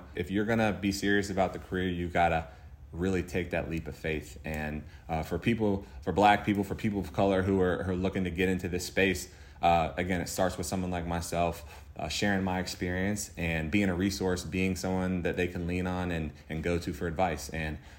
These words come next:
I try to be that for everybody. You know, anytime someone reaches out in college, across the country about, um,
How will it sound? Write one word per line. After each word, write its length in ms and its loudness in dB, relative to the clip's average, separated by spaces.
I 100 6
try 200 6
to 60 2
be 100 4
that 180 4
for 80 0
everybody. 340 0
You 60 -6
know, 140 -4
anytime 480 2
someone 180 -2
reaches 240 -2
out 160 0
in 80 -8
college, 720 2
across 300 0
the 100 -6
country 460 0
about, 400 0
um, 460 -4